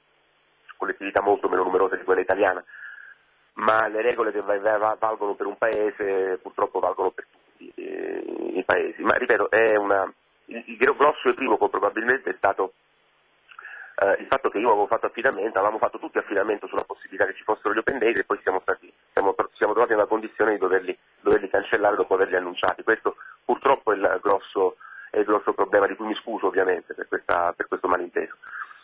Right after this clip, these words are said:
In quei due giorni, ripeto, noi abbiamo <clears throat> comunicato già, stiamo comunicando una lista di nominativi che sono i nostri contatti abituali, sapete, abbiamo delle liste, come dire, i contatti, ab-, ovviamente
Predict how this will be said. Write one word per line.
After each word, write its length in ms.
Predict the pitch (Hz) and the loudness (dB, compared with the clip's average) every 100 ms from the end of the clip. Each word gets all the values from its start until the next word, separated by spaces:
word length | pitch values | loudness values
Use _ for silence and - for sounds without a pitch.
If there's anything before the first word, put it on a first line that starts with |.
| _ | _
In 120 | - 135 | -4 0
quei 140 | 151 | 4
due 120 | 156 | 4
giorni, 220 | 156 170 | 4 4
ripeto, 320 | 123 123 110 104 | 4 2 2 2
noi 260 | 117 113 - | 2 0 -2
abbiamo 320 | 101 104 101 - | 0 2 0 0
<clears throat> 200 | - - | 2 2
comunicato 460 | 123 117 113 113 | 2 0 0 -2
già, 260 | 107 117 104 - - | 0 0 0 -6 -6
stiamo 220 | 104 98 | -2 -2
comunicando 540 | 95 95 98 98 90 | -2 -2 0 -2 -4
una 120 | 82 95 | -4 -4
lista 260 | 101 - | -4 -6
di 100 | 92 | -4
nominativi 540 | 95 101 104 - 101 90 | -2 0 -2 -2 -10 -4
che 240 | 90 - _ | -4 -4 _
sono 140 | 107 | 0
i 40 | 98 | 2
nostri 220 | 113 - | 0 0
contatti 340 | 98 98 104 | -2 0 0
abituali, 440 | 101 95 101 98 92 | 0 0 4 4 2
sapete, 300 | - 104 98 - - - _ _ - | -2 -4 -4 -8 -20 -20 _ _ -4
abbiamo 280 | 95 104 | 0 2
delle 180 | 101 101 | 2 0
liste, 280 | 101 113 107 | -2 -2 0
come 160 | 95 98 | 0 0
dire, 220 | 95 - _ _ _ _ _ _ _ _ | 0 -4 _ _ _ _ _ _ _ _
i 60 | - | -6
contatti, 400 | 117 107 117 - | -4 -2 -4 -6
ab-, 260 | - 92 - _ | -8 -8 -8 _
ovviamente 420 | - 95 123 131 | -6 0 0 2